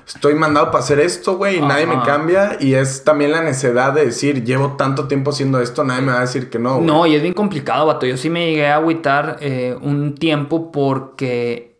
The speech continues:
Speaker 2: no figuraba como me hubiera gustado figurar como, eh, Israel Torres, mi proyecto de artista. Y sí me llegaba a frustrar bien cabrón. Ah, y, y me tardé mucho tiempo, güey. Yo creo que fue un año de mi vida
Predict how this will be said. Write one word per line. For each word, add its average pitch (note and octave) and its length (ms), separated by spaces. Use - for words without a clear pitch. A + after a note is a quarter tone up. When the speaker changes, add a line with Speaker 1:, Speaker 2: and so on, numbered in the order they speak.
Speaker 2:
no D#3 500
figuraba E3+ 720
como E3 240
me D3 80
hubiera C#3+ 200
gustado D3+ 460
figurar C3+ 600
como, B2+ 1040
eh, C3+ 200
Israel C#3 440
Torres, D3+ 260
mi D#3+ 80
proyecto C3+ 420
de D3+ 60
artista. C#3+ 560
Y - 120
sí D3 160
me D#3+ 200
llegaba D#3+ 320
a E3+ 40
frustrar D#3 480
bien E3 180
cabrón. D#3+ 520
Ah, D#3 260
y, F3 280
y - 20
me E3+ 160
tardé D3 240
mucho F3+ 240
tiempo, G3+ 280
güey. D#3 120
Yo C#3 80
creo E3+ 160
que F#3+ 240
fue D3+ 140
un D#3+ 100
año F3+ 200
de G3+ 40
mi F#3 140
vida D#3 400